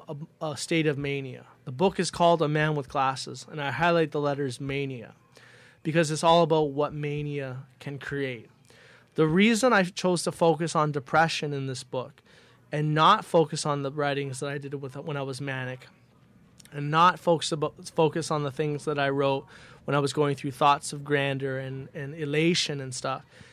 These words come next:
is because what I wrote over the years from this, from the age of twenty-one to twenty-eight when I would be manic, it didn't make sense. It was just random thoughts coming in from every different direction,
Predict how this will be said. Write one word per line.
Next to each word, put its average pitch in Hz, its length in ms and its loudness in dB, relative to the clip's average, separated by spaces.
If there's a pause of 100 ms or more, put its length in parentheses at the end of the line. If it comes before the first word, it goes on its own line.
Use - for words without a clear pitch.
(180)
is 156 160 -2
because 170 460 4 (120)
what 170 420 4
I 208 120 6
wrote 170 520 4
over 160 280 2
the 143 140 -2
years 147 580 2
from 147 200 -4
this, 147 400 -6
from 165 140 -4
the 156 120 0
age 160 180 2
of 143 120 -8
twenty-one 151 640 0
to 143 60 -8
twenty-eight 147 580 -2
when 143 120 -4
I 143 100 -4
would 139 180 -8
be 151 100 -8
manic, 160 600 0 (760)
it 180 140 0
didn't 220 280 4
make 196 180 2
sense. - 640 -4 (440)
It 185 60 2
was 190 180 4
just 214 160 0
random 196 420 4
thoughts - 480 0
coming 175 320 2
in 180 120 0
from 151 300 -2 (160)
every 196 240 2
different 196 300 0
direction, 165 520 0